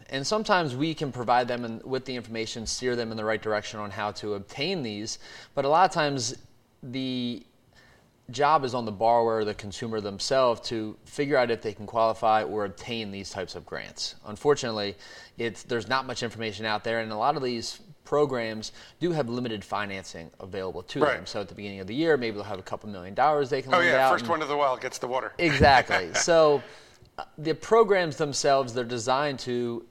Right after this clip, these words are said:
Speaker 1: aid individuals to bridge that gap for cash they don't have, but we can steer them in the right direction as to check out this program. You'll have to go through an application process, probably take a course or, or so for a weekend, and then you'll be able to see if you can qualify for it.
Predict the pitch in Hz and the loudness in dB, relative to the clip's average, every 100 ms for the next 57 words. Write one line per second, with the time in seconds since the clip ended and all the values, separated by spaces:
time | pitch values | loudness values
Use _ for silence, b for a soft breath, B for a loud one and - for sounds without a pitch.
0 | - 143 156 131 110 98 101 104 101 104 | -4 -2 0 -2 -4 -6 -4 -4 -4 -4
1 | - - - 110 101 98 147 123 98 95 | -8 -12 -10 -10 -8 -2 -2 0 -2 0
2 | 101 98 101 107 104 - 110 202 165 110 | -2 -2 -6 -4 -4 -4 -2 0 0 -2
3 | 98 98 B B B - 131 175 185 - | -4 -6 B B B -2 -2 0 -2 0
4 | 135 123 117 110 107 101 101 98 - 101 | 0 0 -4 -4 -4 -2 -2 -2 -4 -6
5 | 95 - 98 92 - - 120 117 101 107 | -6 -6 -8 -8 -10 -10 -6 -4 -4 -4
6 | 104 - 107 101 107 101 101 B B B | -8 -6 -6 -4 -4 -6 -10 B B B
7 | 117 120 117 113 117 104 101 104 120 110 | -6 -4 -6 -4 -2 -4 -4 -8 -8 -8
8 | 101 110 98 98 104 113 107 110 110 107 | -2 2 2 0 -8 -6 -6 -6 -10 -10
9 | - 107 110 107 - 104 101 98 - - | -10 -4 -4 -6 -6 -4 -4 -6 -12 -8
10 | 107 104 - 107 107 113 104 110 107 113 | -6 -4 -4 -4 -4 -4 -4 -6 -6 -4
11 | 107 107 - B B B - 110 113 110 | -4 -6 -12 B B B -10 -6 -4 -4
12 | 107 101 95 95 92 - 98 90 95 90 | -4 -4 -4 -4 -4 -6 -6 -8 -12 -14
13 | 87 - 92 - - - - - B | -14 -6 -6 -6 -12 -14 -16 -10 B